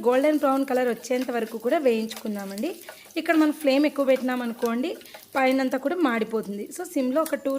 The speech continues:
to three మినిట్స్ పాటు ఇలా లైట్ గోల్డెన్ బ్రౌన్ కలర్ వచ్చిన తర్వాత మనం ముందుగా తీసుకున్న ఆనియన్స్ కూడా ఇందులో వేసేద్దామండి. ఇక్కడ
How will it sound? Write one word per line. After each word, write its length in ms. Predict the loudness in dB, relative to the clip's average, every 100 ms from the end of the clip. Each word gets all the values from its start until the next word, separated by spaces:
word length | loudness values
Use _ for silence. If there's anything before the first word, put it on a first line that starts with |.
| -4
to 60 | -6
three 140 | -4 -4
మినిట్స్ 260 | -4 -6 -4
పాటు 240 | -4 -2 -4 -10 -16 -20 -2
ఇలా 120 | 2 4 4
లైట్ 200 | 2 0
గోల్డెన్ 300 | 0 0 0 -2
బ్రౌన్ 180 | -4 -4
కలర్ 180 | -4 -4
వచ్చిన 200 | -8 -10 -8
తర్వాత 440 | -6 -8 -4 -4 -4 -10 -20 -6 -2
మనం 160 | 0 -2 0
ముందుగా 260 | 2 2 2 0
తీసుకున్న 420 | -4 -2 0 0 -2 -4 -2
ఆనియన్స్ 340 | 0 0 0 -4
కూడా 160 | 0 2 2
ఇందులో 220 | 2 0 0
వేసేద్దామండి. 640 | -2 -6 -6 -8 -8 -8 -10 -18 -20 -8 -2
ఇక్కడ 140 | 0